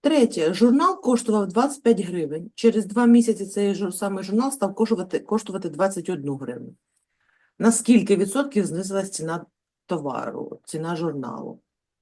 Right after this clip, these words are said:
Значить, якщо двадцять п'ять — це початкова вартість, вона становить сто відсотків. Двадцять одна гривна,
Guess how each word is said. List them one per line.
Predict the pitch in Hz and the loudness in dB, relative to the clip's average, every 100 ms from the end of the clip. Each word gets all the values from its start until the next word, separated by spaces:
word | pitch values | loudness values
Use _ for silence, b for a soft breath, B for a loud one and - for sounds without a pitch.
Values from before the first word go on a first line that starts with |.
| - | -12
Значить, | 170 165 185 - - | -8 -6 -6 -8 -10
якщо | 190 196 - 202 | -8 -4 0 0
двадцять | 160 160 196 196 185 - | 0 2 4 2 -6 -8
п'ять — | 170 180 156 135 - | -6 -2 -2 -6 -10
це | - | -12
початкова | - 175 180 185 165 147 131 | -10 -8 -8 -4 -2 -2 -2
вартість, | 135 127 123 123 240 285 - | -4 -4 -6 -4 -4 -4 -10
вона | 160 156 185 | -6 -4 -4
становить | 269 - 151 190 208 202 | -4 -6 -4 0 -2 -4
сто | - 135 | -10 -10
відсотків. | 120 123 - - - _ _ _ _ _ _ _ _ _ _ _ _ _ b b b b | -10 -12 -12 -14 -16 _ _ _ _ _ _ _ _ _ _ _ _ _ b b b b
Двадцять | 143 160 240 240 233 | -4 2 4 4 4
одна | 226 220 302 302 | 4 4 2 0
гривна, | 190 175 143 147 190 - | 0 -2 -4 -4 -4 -6